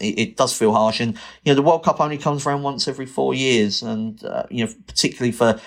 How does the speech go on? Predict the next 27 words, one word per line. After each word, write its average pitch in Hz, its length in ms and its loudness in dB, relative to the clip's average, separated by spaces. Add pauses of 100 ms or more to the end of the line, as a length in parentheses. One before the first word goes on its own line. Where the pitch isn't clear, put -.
(120)
nations 117 680 2
that 107 180 0
maybe 113 320 2
don't 110 300 0
get 113 160 -4
there 107 160 -2
all 107 120 -6
the 101 60 -8
time, 110 640 0 (260)
um, 113 260 0 (100)
you 120 180 -2
know, 107 60 -2
this 117 240 -2
is 117 320 0 (100)
a, 87 200 4
a 76 140 -4
big - 360 -4
deal, 131 280 4
and 104 140 -2
it, 107 120 -6
it 113 160 -4
always 123 340 2
will 143 160 2
be 101 120 -4
the 87 80 -10
World 90 220 -8
Cup. - 220 -20